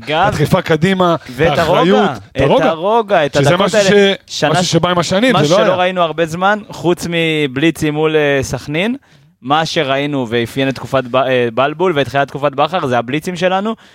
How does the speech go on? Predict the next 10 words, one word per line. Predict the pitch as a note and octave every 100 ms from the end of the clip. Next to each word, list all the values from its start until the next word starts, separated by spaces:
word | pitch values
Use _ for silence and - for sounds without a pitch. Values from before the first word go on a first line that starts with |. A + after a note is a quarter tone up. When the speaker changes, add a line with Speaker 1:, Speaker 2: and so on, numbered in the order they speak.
| _
Speaker 1:
זה | A#2 A#2
נטע, | B2 F3+ - C#3 G2+ _
עומד | A#2 A#2+ D3+
שלושים | - A#2+ F3 G3+
מטר | G3 F#3+
מהשער, | E3+ D#3 B2 D3 B2+ D#3 F3 _ -
ופשוט | C3+ D3+ G#3+
מכוון | G3+ F3 F3+ G3
את |
ההתקפות, | G3 F3 E3+ F3